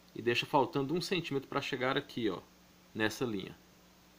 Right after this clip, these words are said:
Agora sim, nós podemos tentar fazer a janela aí, ó. Deixa aí também uns dois milímetros. Dessa forma aí, ó. Vou riscar do lado de cá também.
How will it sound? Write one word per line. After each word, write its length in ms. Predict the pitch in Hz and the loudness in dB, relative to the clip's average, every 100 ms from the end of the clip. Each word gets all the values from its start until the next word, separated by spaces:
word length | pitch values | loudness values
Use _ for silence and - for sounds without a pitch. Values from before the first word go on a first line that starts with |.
| - - - - - - - - - | -20 -20 -20 -20 -20 -20 -20 -4 0
Agora 380 | 101 120 160 | 2 4 4
sim, 280 | 156 - 123 | 2 -2 0
nós 180 | 139 147 | 0 0
podemos 320 | 156 147 143 | 2 2 0
tentar 260 | - 147 135 | -2 -2 0
fazer 220 | 139 131 | 2 2
a 60 | 131 | 2
janela 360 | 151 131 135 | 2 2 2
aí, 120 | 117 | 2
ó. 100 | - - - | 0 -6 -4
Deixa 260 | 107 113 135 | 0 2 2
aí 60 | |
também 220 | 113 113 110 | 2 2 0
uns 140 | 98 | 2
dois 220 | 120 127 | 4 6
milímetros. 640 | 117 98 110 139 139 - - - - - - - - - - - - | 4 0 2 0 -2 -8 -14 -20 -20 -20 -20 -20 -20 -20 -20 -20 -16
Dessa 380 | 110 101 101 101 | -6 -4 -4 -8
forma 460 | - 98 107 104 | -4 -2 -2 -2
aí, 160 | 98 123 | -2 -2
ó. 100 | 110 - - - - - - - - | -4 -8 -20 -20 -20 -20 -20 -20 -8
Vou 100 | - | -2
riscar 400 | 110 120 - 107 | -2 -2 2 2
do 80 | 101 | 4
lado 160 | 101 101 | 4 2
de 80 | - | 0
cá 120 | 104 | -4
também. 400 | 104 113 - | -2 -4 -4